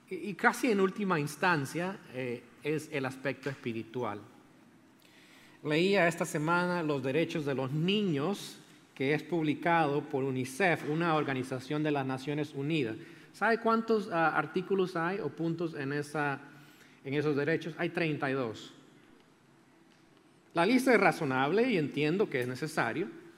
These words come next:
y que los Estados Unidos, sobre todo, que propaga mucho esta idea, eh, protege a los niños. Eso es bueno, obviamente, porque hay muchos abusos que surgen debido a, a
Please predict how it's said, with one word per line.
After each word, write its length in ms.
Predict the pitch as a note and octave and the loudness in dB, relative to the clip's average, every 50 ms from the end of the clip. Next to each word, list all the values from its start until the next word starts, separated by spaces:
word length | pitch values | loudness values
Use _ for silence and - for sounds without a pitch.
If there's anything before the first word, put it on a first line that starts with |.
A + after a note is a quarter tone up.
| - - - - - - - - | -20 -20 -20 -20 -20 -20 -16 -14
y 80 | C3 | -10
que 140 | - - D3 | -6 -2 -2
los 120 | D#3 B2 | -2 0
Estados 440 | D3+ C3+ - D3+ D#3 F3 G3+ F3+ D#3+ | -2 -4 -2 0 2 2 2 0 0
Unidos, 260 | C#3 D#3 G#3 A3 E3+ | -2 0 2 2 2
sobre 220 | C#3 D3 B2+ B2 - | 0 0 -4 -4 -4
todo, 260 | - F#3+ D#3+ C#3 B2+ | -2 0 0 0 0
que 100 | - - | -4 -8
propaga 440 | - A2 G#2+ - C#3+ E3 E3+ D3+ C3 | -8 -8 -6 -2 -2 0 0 0 0
mucho 260 | D3 D#3+ - - C#3 | -2 -4 -4 -4 -6
esta 240 | B2 A#2+ - - F#2+ | -8 -6 -8 -10 -8
idea, 500 | G2+ A2 D#3+ A3 G#3 C#3 A#2+ C3 D#3+ F#3 - - - - - - - - - - - - _ - | -6 -2 2 2 2 2 2 0 -4 -6 -8 -14 -20 -20 -20 -20 -20 -20 -20 -20 -20 -20 _ -8
eh, 140 | B2+ B2+ B2 | -8 -8 -6
protege 560 | - - C#3+ B2 - F3+ F#3+ F#3 - F#3 D#3+ | -4 -4 -6 -2 2 2 2 2 2 2 2
a 40 | C3+ | 2
los 160 | C3 B2 A#2 | 0 -2 -4
niños. 300 | A#2 A2 G#2 G#2+ B2 B2+ | -6 -8 -8 -8 -10 -8
Eso 120 | - F3 | -6 -6
es 40 | E3+ | -4
bueno, 560 | E3+ F#3 C4+ D4+ D4 A3 D3 D#3+ G3 A#3 A3+ - - | 0 2 2 4 4 4 4 2 2 0 -4 -4 -4
obviamente, 480 | C3 C#3 C#3+ D3 D3+ E3 E3+ E3 E3+ F#3+ | -4 -4 -2 -2 0 0 0 0 0 -2
porque 220 | F3+ F3 - D3 | -2 -2 -2 -2
hay 100 | C3+ C3+ | -2 0
muchos 320 | C#3+ D#3+ E3 - A3+ F3+ G#3 | 0 0 0 0 0 2 2
abusos 440 | G#3+ E3+ C#3 C#3 C#3 F#3+ F#3+ - | 2 2 2 0 -2 -2 -4 -4
que 100 | - F3+ | -4 -4
surgen 840 | D#3+ - - A#3+ A3 D#3 - - C#3+ E3+ A3+ C4 C4 - - - - - - - - - - | -4 -2 0 0 2 2 0 0 -2 -2 -2 -2 -4 -6 -12 -16 -18 -20 -20 -20 -20 -18 -12
debido 560 | B2+ B2 C3+ B2 C#3 C#3+ C#3+ D#3+ D#3+ E3 D3+ | -8 -6 -4 -2 0 0 2 2 2 2 2
a, 440 | D3+ C3+ - B2+ B2+ B2 A#2+ A#2+ B2 | 2 0 0 -2 -4 -2 -2 -4 -6
a 60 | B2 | -8